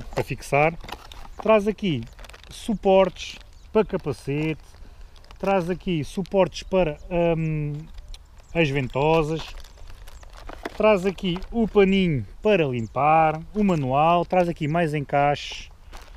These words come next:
ah, traz aqui uma tampa sem a parte de trás para ficar protegida da frente, mas ter o áudio melhor.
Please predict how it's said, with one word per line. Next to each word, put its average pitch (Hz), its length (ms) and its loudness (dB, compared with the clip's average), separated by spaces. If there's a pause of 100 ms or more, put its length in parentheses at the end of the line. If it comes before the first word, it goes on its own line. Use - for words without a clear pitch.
(640)
ah, 165 360 2
traz 180 220 4
aqui 175 380 -4
uma 196 260 2
tampa 175 500 0 (800)
sem 175 320 4
a 151 60 6
parte 147 320 0
de 143 300 2
trás 131 320 0
para - 100 -6
ficar 123 240 0
protegida 123 460 -4
da 143 140 0
frente, 139 380 -2
mas 165 280 0 (240)
ter 151 140 0
o 143 120 4
áudio 123 240 2
melhor. 160 340 4